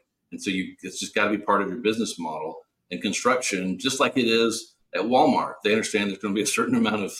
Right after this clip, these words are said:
th-, of theft and things that go out the door that don't get paid for, and they build that into their pricing model. And in general, contractors aren't very, at least at the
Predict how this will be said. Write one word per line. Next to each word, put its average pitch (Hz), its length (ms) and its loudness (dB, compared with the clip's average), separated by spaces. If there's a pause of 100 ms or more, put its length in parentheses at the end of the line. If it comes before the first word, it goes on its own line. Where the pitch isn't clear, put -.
(120)
th-, 98 220 2
of 98 160 -2
theft 110 400 2
and 92 140 -4
things 104 220 0
that 104 100 -4
go 104 100 4
out 95 80 0
the 101 80 -4
door 98 180 0
that 95 100 0
don't 92 120 -4
get 85 180 -10
paid 113 180 -2
for, 87 340 -2 (200)
and 101 120 -2
they 92 200 -2
build 117 240 0
that 110 140 4
into 104 240 -2
their 90 160 -4
pricing 107 460 -6
model. 78 420 -10 (380)
And 92 280 -4 (420)
in 101 140 -4
general, 113 460 4
contractors 104 760 0
aren't 101 200 -4 (180)
very, 101 200 0 (380)
at 98 220 -4
least 127 220 -2
at - 120 -2
the 95 260 0